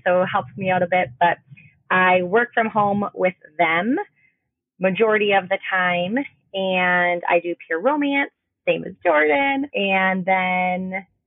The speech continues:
that is kind of me, my family. Nope, it's not. Haha, forgot to talk about my husband. So my husband, Matt, is from Canada, and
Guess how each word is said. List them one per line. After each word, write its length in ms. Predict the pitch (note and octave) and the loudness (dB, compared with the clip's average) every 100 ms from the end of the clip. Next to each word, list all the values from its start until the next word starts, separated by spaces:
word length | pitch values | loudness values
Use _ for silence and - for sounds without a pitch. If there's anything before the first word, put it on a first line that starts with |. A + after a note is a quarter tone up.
| _ _ - | _ _ -2
that 180 | A3 A#3+ | 0 0
is 60 | - | 0
kind 160 | B3 A3+ | 0 0
of 160 | G#3 - | 0 -4
me, 600 | G3 F#3+ F#3+ G3 F#3+ F#3+ - | -4 -2 -2 -4 -6 -8 -8
my 180 | - E3+ - | -6 -6 -4
family. 520 | G3+ F#3+ F#3 F#3+ A#3+ G4 - _ _ _ _ | -4 0 0 0 -2 -4 -10 _ _ _ _
Nope, 420 | F3 F3 F3+ C#4+ - - | -4 2 2 0 -4 -4
it's 180 | A3 - | -4 0
not. 220 | G3 A3 - _ - | -2 -2 -6 _ -2
Haha, 280 | G3 G#3+ E4+ - | 0 2 0 -2
forgot 140 | G#3+ A3 | -2 -2
to 80 | A3 | 2
talk 180 | B3 | 0
about 140 | A#3+ B3+ | 0 0
my 80 | B3 | 2
husband. 420 | C4+ F#3 E3 E3+ - - - - _ _ - - _ _ | 2 0 -2 -4 -10 -14 -10 -12 _ _ -20 -20 _ _
So 260 | B3 F#3 F3 _ - - | 0 0 -2 _ -20 -4
my 160 | B3 D#4+ | 0 2
husband, 520 | C4+ B3 C#4 C#4+ C#4 | 0 0 -2 0 0
Matt, 360 | A3 G#3 A3+ - - | 2 2 0 -2 -2
is 340 | G#3 G3+ G#3 - | 0 0 -2 -4
from 200 | A3 G#3+ | -4 -4
Canada, 640 | - F#3 F3+ F3 E3+ F3+ - - | -4 -2 0 2 2 2 -2 -6
and 600 | F#3 F3 F3 E3+ E3+ | -4 -2 0 -2 -4